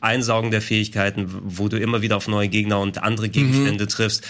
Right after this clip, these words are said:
Speaker 1: wo auch immer. Ich, selbst bei der Demo musste ich schon sehr schmunzeln, muss ich sagen.
Speaker 2: Ja.
Speaker 1: Also alleine nicht nur, die Autoszene ist natürlich klasse,
Speaker 2: <laughs>
Speaker 1: ne? Also wenn sie die nicht vorher gespoilt hätten oder nicht vorher dann
Speaker 2: Die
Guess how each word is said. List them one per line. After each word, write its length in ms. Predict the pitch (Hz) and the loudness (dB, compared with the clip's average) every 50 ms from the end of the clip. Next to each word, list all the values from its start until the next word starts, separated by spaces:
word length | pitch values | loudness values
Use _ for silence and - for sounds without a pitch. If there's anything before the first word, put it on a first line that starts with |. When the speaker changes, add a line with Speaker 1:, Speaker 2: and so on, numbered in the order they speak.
| - - - _ - | -18 -18 -14 _ -2
Speaker 1:
wo 100 | 110 107 | 0 0
auch 80 | 104 | 2
immer. 300 | 113 110 113 110 110 110 | 2 2 2 2 2 0
Ich, 200 | 107 104 127 110 | 0 -2 -2 0
selbst 220 | 98 120 120 117 - | 0 0 0 0 0
bei 80 | 120 | 0
der 80 | 110 107 | 0 2
Demo 240 | 104 110 107 98 92 | 2 2 2 2 0
musste 240 | 95 98 - - | 0 -2 -2 -2
ich 80 | 104 - | -4 -2
schon 160 | - 98 98 | -2 -2 0
sehr 140 | 92 98 92 | 0 0 -2
schmunzeln, 560 | - - 104 101 101 - - 98 92 90 98 - | 0 2 2 2 2 2 0 0 0 -2 -4 -6
muss 120 | - 95 90 | -4 -4 -2
ich 80 | 92 | 0
sagen. 140 | 90 98 98 | 2 2 4
Speaker 2:
Ja. 60 | 107 104 | 4 4
Speaker 1:
Also 100 | 104 110 | 4 4
alleine 220 | 107 110 113 117 | 2 2 2 2
nicht 160 | 120 110 107 | 0 0 2
nur, 120 | 123 117 107 - - 156 - - | 2 0 0 0 -6 -10 -2 0
die 100 | 123 117 | 0 2
Autoszene 420 | 110 127 123 131 - - 131 120 120 | 2 0 0 0 0 0 0 0 0
ist 120 | 117 - | 0 -2
natürlich 320 | 117 104 - 123 117 110 - | -2 0 2 0 0 0 0
klasse, 400 | - 113 107 110 - 151 170 175 | 0 2 2 2 0 0 2 4
Speaker 2:
<laughs> 260 | 139 123 120 - 127 | 4 2 4 4 4
Speaker 1:
ne? 160 | 123 120 127 | 4 4 2
Also 160 | 127 117 117 | 2 0 0
wenn 160 | 113 131 135 | 0 0 0
sie 80 | 127 139 | 0 2
die 120 | 127 135 | 2 2
nicht 140 | 131 123 - | 2 2 0
vorher 220 | - 131 127 123 120 | 2 0 2 2 2
gespoilt 480 | 110 113 110 - 123 123 139 151 147 | 0 -2 0 0 2 2 2 2 2
hätten 240 | 127 98 98 - 110 | 0 0 0 0 0
oder 180 | 101 104 107 107 | 2 2 2 2
nicht 140 | 104 98 | 0 -2
vorher 220 | - - 113 113 110 | 0 0 2 2 2
dann 140 | 110 110 | 2 2
Speaker 2:
Die 40 | 107 | 2